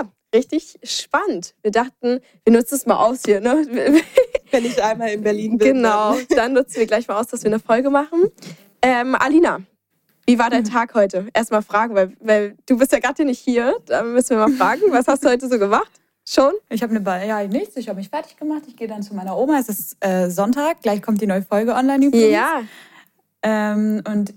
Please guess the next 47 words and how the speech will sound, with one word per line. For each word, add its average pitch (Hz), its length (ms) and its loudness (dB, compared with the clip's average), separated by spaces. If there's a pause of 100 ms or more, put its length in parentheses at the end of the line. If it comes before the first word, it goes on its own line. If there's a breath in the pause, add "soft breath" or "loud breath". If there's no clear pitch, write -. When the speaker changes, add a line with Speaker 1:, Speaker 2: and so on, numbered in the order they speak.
Speaker 3:
ja, 220 440 -4
hab 226 120 -14
grad 208 120 -6
eine 208 100 -6
Banane 196 340 -2
gegessen 254 360 2
und 262 80 6
bin 226 100 0
jetzt 202 100 -2
am 233 120 2
Start. 233 420 -2 (340)
Und - 360 2
hier - 160 4
ist - 120 4
Speaker 1:
<laughs> 494 60 2 (800 loud breath)
Äh, 226 480 0
wir 269 80 0
haben 277 80 -2
tatsächlich 294 320 2
noch 269 80 2
nichts 262 220 0
gegessen. 311 280 -4
Wir 247 40 -4
sind 233 100 -4
aufgestanden. 285 560 -2
Jetzt 240 200 -4
trinken 254 160 0
wir 233 60 0
nebenbei 240 280 -2
hier 240 100 2
noch 233 120 -4
einen 226 120 -2
Salbei-Tee. 269 440 0
Speaker 2:
Wir 440 120 6 (120)
sind 262 200 2
am 208 80 -10
Tee 262 320 0
trinken. 247 400 -4
Speaker 1:
<laughs> 330 60 4
Wir 381 60 4
sind 349 100 6
am 269 220 2
Tee 320 280 -2
trinken. 269 540 -4 (400 soft breath)
Und, 247 380 2 (340)
äh, 202 380 2 (260)
genau, 226 460 2